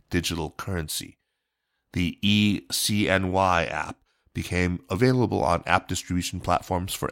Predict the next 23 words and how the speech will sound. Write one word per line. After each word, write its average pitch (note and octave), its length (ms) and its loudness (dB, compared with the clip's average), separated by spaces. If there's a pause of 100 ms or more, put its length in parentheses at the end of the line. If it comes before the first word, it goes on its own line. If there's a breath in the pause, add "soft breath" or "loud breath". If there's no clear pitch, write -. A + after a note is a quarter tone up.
Android F#2+ 600 0
and G#2 260 0
I G#2 180 6
O G#2 140 4
S G#2 180 0
users F2+ 380 -2
in F2 160 -4
China F2 420 -2
last D#2+ 380 -2
week. E2+ 340 -6 (880)
The C#2 160 0
app F2 240 4
is E2+ 140 0
now F#2 200 6
open G#2+ 320 2
to B2+ 80 -4
users G#2 460 0
in D#2 180 -6
twelve C#3 360 2
cities A#2 400 0
and G2 100 -6
regions, D#2+ 460 -6
including F2+ 560 -2